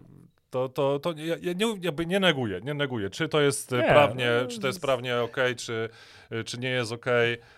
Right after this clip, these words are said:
Speaker 1: E,
Speaker 2: Jeśli ktoś ideologicznie się z tym nie zgadza, no to, to niech nie bierze w tym udziału.
Speaker 1: Sądzę, że marki płacą więcej za różne inne dotarcia w podobnej, e, ilości, co to wspomniane przez ciebie pięćdziesiąt tysięcy za odcinek,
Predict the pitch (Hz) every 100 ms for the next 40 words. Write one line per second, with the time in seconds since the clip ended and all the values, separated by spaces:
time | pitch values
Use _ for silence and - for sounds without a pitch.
0 | - - 107 110 110 113 117 185 165 160
1 | 151 147 143 123 127 143 123 120 - 110
2 | 101 87 85 87 95 95 - 92 - _
3 | _ _ _ - - _ _ _ _ 104
4 | 113 - 120 107 120 131 147 131 151 -
5 | - - - - 147 139 131 127 123 -
6 | 127 120 123 101 113 107 107 107 104 95
7 | 107 107 107 104 101 98 101 98 98 107
8 | 98 - 104 98 98 92 - 104 104 101
9 | 101 98 98 95 - - 101 104 - 107
10 | 110 107 - 107 95 92 107 95 92 98
11 | 95 90 - 98 95 92 - - 95 101
12 | 95 104 90 - 98 98 90 87 - 82
13 | 76 -